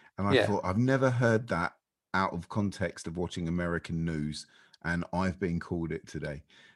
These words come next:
Speaker 1: Um,
Speaker 2: Okay.
Speaker 1: but I just
Speaker 2: Is that, is that related to the film?
Speaker 1: It will be now. So
Speaker 2: Okay.
Speaker 1: at the very beginning, the opening scenes, uh, the New Zealander explorers, they've got this permit from New Zealand to take a monkey back,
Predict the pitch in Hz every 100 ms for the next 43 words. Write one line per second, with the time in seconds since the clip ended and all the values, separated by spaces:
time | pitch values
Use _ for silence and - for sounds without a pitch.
0 | - 98 107 - 98 113 - - 113 170
1 | 180 - - _ _ _ - 135 147 151
2 | - 123 - - 143 143 147 135 139 127
3 | - 123 - 147 110 131 - - - -
4 | - 170 113 135 160 135 113 117 87 82
5 | - - - - 131 120 101 98 - -
6 | - 139 165 175 165 151 131 117 117 95
7 | 95 107 104 98 95 - 120 101 85 80
8 | - 87 87 85 95 98 101 104 101 95
9 | 92 90 90 - - 101 90 85 78 -
10 | - 87 98 - - - - 95 87 80
11 | 80 _ _ - _ - 92 90 87 90
12 | 87 82 82 82 - 92 107 95 92 87
13 | - 78 76 - -